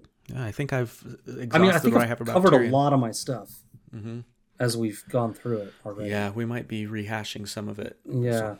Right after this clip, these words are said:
Speaker 1: that's okay.
Speaker 2: I mean, uh, the first question that we had in our notes was, "What do they do with Tyrion?"
Speaker 1: What do you,
Speaker 2: And
Speaker 1: yeah, what do you think Tywin would want done with Tyrion at this point? We know what, we talked about what Tyrion,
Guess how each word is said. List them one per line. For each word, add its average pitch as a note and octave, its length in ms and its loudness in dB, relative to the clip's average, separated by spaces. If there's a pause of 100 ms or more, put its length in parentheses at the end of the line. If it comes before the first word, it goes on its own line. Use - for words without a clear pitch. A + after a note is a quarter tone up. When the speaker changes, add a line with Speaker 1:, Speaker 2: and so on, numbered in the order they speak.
Speaker 1:
that's - 220 -6
okay. C3 200 -10 (1200)
Speaker 2:
I C#3 60 2
mean, D3 220 6
uh, C#3+ 220 -6 (100)
the C3 80 -2
first D#3 260 2
question C#3+ 320 2
that B2 140 0
we A#2 120 -4
had B2 200 -2
in A#2 100 -2
our G#2+ 120 -8
notes A2+ 340 -4
was, G#2+ 220 -14
"What A#2 180 -10
do A2 60 -6
they G#2+ 80 -10
do G#2 100 -14
with G2+ 160 -20
Tyrion?" G#2 460 -12 (640)
Speaker 1:
What - 20 -20
do C3 60 -2
you, C3 60 4
Speaker 2:
And - 300 -2 (160)
Speaker 1:
yeah, F3+ 120 0
what D3 180 2
do D4 80 -2
you G4 80 -2
think G#3+ 280 -6
Tywin C#3+ 360 -2
would A#2 140 -2
want A2+ 420 -2 (400)
done G2+ 300 -6
with G2+ 180 -12
Tyrion - 400 -10
at - 120 -20
this - 160 -18
point? - 320 -20 (400)
We C3+ 100 -6
know F3+ 100 0
what, F3 220 -2
we D#3 100 0
talked - 220 -2
about E3 140 2
what C3 160 -2
Tyrion, C#3 400 0